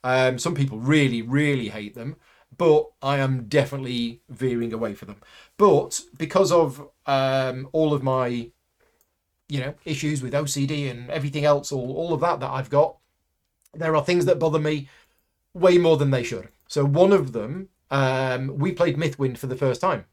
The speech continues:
over at the weekend. And in Mythwind, you get to construct these buildings. And these buildings all have a cost. And that cost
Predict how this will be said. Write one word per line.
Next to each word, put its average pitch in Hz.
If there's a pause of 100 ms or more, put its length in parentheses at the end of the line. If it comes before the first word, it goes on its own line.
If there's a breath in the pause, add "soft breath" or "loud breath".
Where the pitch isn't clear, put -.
(260)
over 120
at 139
the 147
weekend. 156 (560 soft breath)
And 143
in 214
Mythwind, 180 (460)
you 156
get 147
to 147
construct 139
these 113
buildings. 117
And 107
these 160
buildings 156
all 123
have 127
a 127
cost. - (320 soft breath)
And 120
that 123
cost 139